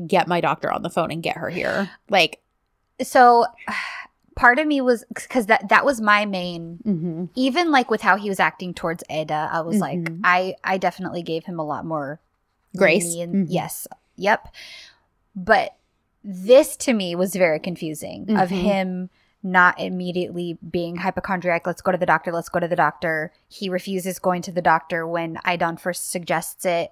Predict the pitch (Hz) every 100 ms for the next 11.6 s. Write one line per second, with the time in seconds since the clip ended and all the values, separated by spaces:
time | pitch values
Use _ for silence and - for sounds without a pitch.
0 | - 208 143 156 180 202 180 175 180 202
1 | 180 196 190 170 160 143 - 160 151 151
2 | 190 208 214 208 311 359 381 339 339 320
3 | 294 262 196 202 294 - 381 440 349 294
4 | 220 220 392 - 220 190 - - - -
5 | 214 339 269 311 247 196 220 202 202 202
6 | 170 190 - - 277 302 294 349 294 208
7 | 185 254 262 233 285 294 - 330 294 208
8 | 262 240 269 254 247 277 - 262 269 269
9 | - 269 247 262 - 262 277 - 214 208
10 | - - 523 - 440 - 427 - 494 427
11 | 381 285 285 285 285 -